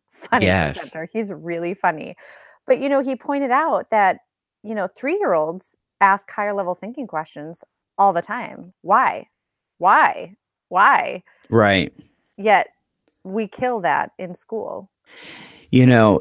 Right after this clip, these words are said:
Speaker 2: it's funny that you say that, because the other day, uh, we were talking with one of the supervisors. Um, she's in charge of, like, instructional technology. And, um, actually,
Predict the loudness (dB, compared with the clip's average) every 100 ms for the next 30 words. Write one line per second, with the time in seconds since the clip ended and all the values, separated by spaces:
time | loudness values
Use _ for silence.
0 | -2 -4 2 2 4 2 2 -2 0 0
1 | 0 -2 -4 -4 -2 0 0 0 0 0
2 | 0 -2 -6 -10 -10 -8 -6 -6 -6 -6
3 | -6 -4 -6 -6 -6 -6 -6 -8 -8 -8
4 | -8 -8 -10 -14 -14 -14 -12 -14 -14 -16
5 | -18 -12 -10 -8 -8 -4 -4 -6 -10 -12
6 | -12 -10 -10 -6 -8 -8 -10 -10 -12 -6
7 | -6 -4 -6 -6 -6 -6 -6 -8 -10 -16
8 | -20 -20 -20 -14 -10 -8 -8 -10 -14 -16
9 | -8 -8 -6 -4 -4 -6 -10